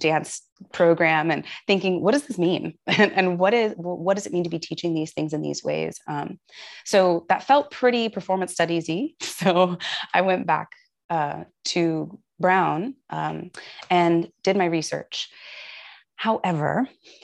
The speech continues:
I had long since kinda outrun my funding. <laughs> And so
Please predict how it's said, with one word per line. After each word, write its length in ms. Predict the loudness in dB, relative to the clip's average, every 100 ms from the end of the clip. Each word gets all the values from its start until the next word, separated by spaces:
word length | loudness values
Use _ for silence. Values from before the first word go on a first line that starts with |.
| -18 -2
I 120 | 0
had 280 | 0 -2 -2
long 480 | 0 4 6 6 4
since 420 | 2 0 0 -6
kinda 340 | -8 -2 0 0
outrun 460 | 2 0 0 0 0
my 100 | -4
funding. 520 | -8 -8 -8 -10 -10
<laughs> 60 | 0
And 240 | 4 6
so 540 | 4 4 6 6 4